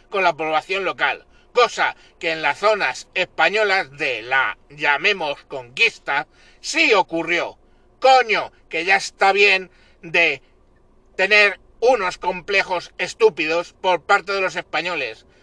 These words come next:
¿Que no lo hicieron perfecto? Pues no, pero lo hicieron infinito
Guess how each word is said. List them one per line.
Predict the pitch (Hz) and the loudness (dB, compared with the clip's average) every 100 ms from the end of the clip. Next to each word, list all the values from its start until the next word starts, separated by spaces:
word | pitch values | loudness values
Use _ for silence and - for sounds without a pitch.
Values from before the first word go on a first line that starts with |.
| _ - | _ -4
¿Que | 180 | -2
no | 196 254 | 2 4
lo | 277 | 4
hicieron | 196 247 240 226 | 2 0 2 2
perfecto? | 196 170 202 247 - 131 - _ | 0 -2 -2 -2 -4 -10 -10 _
Pues | 190 160 | -4 -2
no, | 214 165 - _ _ | 0 -2 -4 _ _
pero | 196 185 | -2 0
lo | |
hicieron | 175 196 254 220 - _ - 254 285 | 0 2 2 2 -4 _ -2 2 2
infinito | 262 208 - 247 285 359 - 190 139 | 0 -6 -8 -4 2 2 2 -2 -8